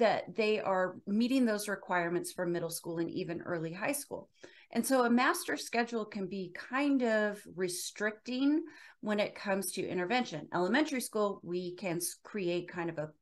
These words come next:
platooning program where kids are either walking to intervention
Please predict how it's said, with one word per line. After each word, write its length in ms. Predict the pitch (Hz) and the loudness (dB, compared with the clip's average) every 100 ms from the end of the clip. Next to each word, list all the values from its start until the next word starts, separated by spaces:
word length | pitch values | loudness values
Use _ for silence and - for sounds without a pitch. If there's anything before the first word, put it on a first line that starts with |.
| - | -6
platooning 640 | - 254 - 285 285 285 | -6 -4 0 2 4 2
program 640 | 277 254 240 247 240 240 240 - - - | 0 -2 0 2 2 2 -2 -10 -20 -8
where 220 | 190 180 | 0 0
kids 300 | 180 208 185 | 0 -4 -2
are 100 | 165 | -2
either 260 | 165 160 151 | -2 -2 -4
walking 480 | 156 202 254 269 254 | 4 6 6 2 0
to 200 | 247 220 | 0 -4
intervention 800 | - 202 202 190 185 - 180 | -2 -2 0 -2 -4 -2 -2